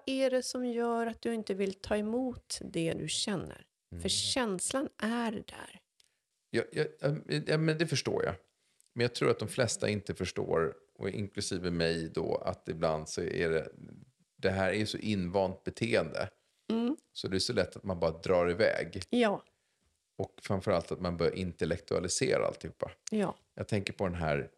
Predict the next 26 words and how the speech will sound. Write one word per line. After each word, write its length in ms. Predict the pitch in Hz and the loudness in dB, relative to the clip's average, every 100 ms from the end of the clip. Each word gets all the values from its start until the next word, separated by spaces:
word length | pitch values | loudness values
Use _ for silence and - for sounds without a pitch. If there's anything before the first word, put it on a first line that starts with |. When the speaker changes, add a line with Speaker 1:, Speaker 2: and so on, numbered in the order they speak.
| _ - | _ -14
Speaker 2:
personen 600 | - 98 110 87 82 78 76 | -6 0 0 0 0 0 0
du 80 | |
har 300 | 78 80 76 | 0 0 0
i 20 | 76 | 0
huvudet 560 | 98 82 71 87 - | -2 -2 0 -2 -2
när 120 | 85 | -2
du 100 | 80 | -2
ska 180 | 76 - | -2 -4
gå 100 | 73 | 0
och 80 | 80 | 2
lägga 400 | 85 87 76 67 | 2 0 0 2
dig 120 | 67 | 2
på 140 | - - | 0 -2
kvällen. 580 | - 101 87 64 - - _ - | 2 2 2 -2 -6 -10 _ -2
Speaker 1:
Mm. 300 | 190 196 285 | 0 0 -2
Speaker 2:
Som 200 | - 87 | -4 -2
är 60 | |
så 160 | 82 82 | -2 -4
förbaskat 560 | - 80 80 - 80 - | -4 0 0 0 -4 -4
otrevlig, 800 | 104 87 - 117 117 107 71 58 | -4 -4 -4 -2 2 2 2 -2
som 140 | - 76 | -2 -4
ligger 260 | 73 76 | -2 -2
och 140 | 69 - | -2 0
tänker 600 | 107 98 - - - - | -2 -2 -4 -4 -4 -2
åt 260 | 98 - - | -2 -2 -2
dig. 280 | - 90 | -4 -4